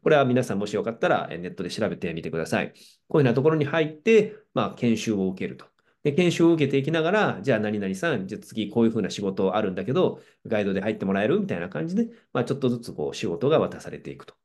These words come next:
いうふうな感じのようですね。なので、えー、試験合格、団体への入団、そして、えー、仕事をもらうと。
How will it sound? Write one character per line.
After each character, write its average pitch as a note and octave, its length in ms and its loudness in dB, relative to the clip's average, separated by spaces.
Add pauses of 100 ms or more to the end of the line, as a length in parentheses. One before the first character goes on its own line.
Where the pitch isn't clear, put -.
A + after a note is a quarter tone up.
い C3+ 60 -2
う - 20 0
ふ A#2 40 2
う - 40 0
な - 80 -4
感 - 160 -14
じ - 100 -20
の - 60 -14
よ G#2+ 40 -16
う - 40 -18
で - 40 -20
す - 80 -8
ね。 C3+ 160 -4 (480)
な E3+ 80 4
の C#3 80 6
で、 G2 260 2
え - 20 2
ー、 F#2+ 40 0
試 - 120 -6
験 A#2 180 2
合 A2+ 160 4
格、 C3+ 400 2 (180)
団 G#2 340 -4
体 A2 200 2
へ D3+ 60 2
の G2 80 0
入 G2 200 -2
団、 C#3 340 -2
そ - 160 -12
し - 120 -14
て、 G#2+ 460 2
え - 40 -4
ー、 - 40 -6
仕 - 120 -10
事 E2+ 200 -8
を - 20 -16
も D#2 100 -8
ら G2 80 2
う B2+ 60 2
と。 - 100 -16